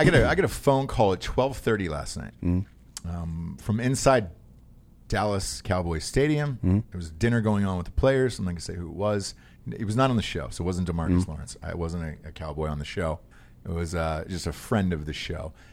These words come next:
Speaker 1: And he said, Look, man, that's what everybody was talking about at the private dinner last night after the game. Was back in the truck up to pay Urban Meyer. And they're like, "What do you know about this?" And I was like,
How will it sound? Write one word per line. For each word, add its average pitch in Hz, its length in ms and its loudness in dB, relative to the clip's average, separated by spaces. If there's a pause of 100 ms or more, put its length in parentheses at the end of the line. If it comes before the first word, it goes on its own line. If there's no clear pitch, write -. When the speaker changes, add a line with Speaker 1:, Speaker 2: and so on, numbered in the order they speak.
(160)
Speaker 1:
And 92 80 -2
he 90 60 0
said, 90 180 2
Look, 117 220 2
man, 92 320 0 (500)
that's 110 180 -2
what 127 120 4
everybody 98 360 2
was 85 120 -2
talking 85 260 2
about 80 160 0
at 76 100 -4
the 76 100 -6
private 76 340 -2
dinner 69 260 -6
last 67 200 -8
night 76 120 -6
after 65 200 -12
the - 60 -12
game. - 260 -16 (840)
Was 80 220 -6
back - 460 2
in 90 60 4
the 85 60 2
truck 80 300 -2
up 73 100 -8
to - 100 -8
pay 71 160 -2
Urban 78 240 -2
Meyer. 80 340 -2 (260)
And - 100 -8
they're 98 80 2
like, 95 140 2
"What 113 80 6
do 113 60 4
you 135 120 4
know 82 140 2
about 67 200 -6
this?" - 200 -10
And 82 100 -4
I 80 60 -4
was 76 160 -6
like, 73 240 -8